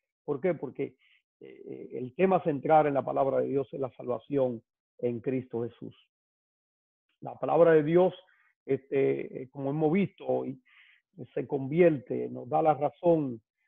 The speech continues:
de que es la fuente autoritativa de nuestra teología. Y, amados, necesitamos entender eso. La fuente autoritativa de nuestra teología no es un pastor.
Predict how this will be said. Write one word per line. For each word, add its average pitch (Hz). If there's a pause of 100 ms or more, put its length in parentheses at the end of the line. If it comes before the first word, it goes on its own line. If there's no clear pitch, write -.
(200)
de 127
que 147
es 160
la 156 (140)
fuente 180
autoritativa 147
de 131
nuestra 135
teología. 123
Y, 135
amados, 185
necesitamos 165
entender 123
eso. - (1800)
La 123
fuente 214
autoritativa 180
de 160
nuestra 185
teología 170
no 170
es 202
un 175
pastor. -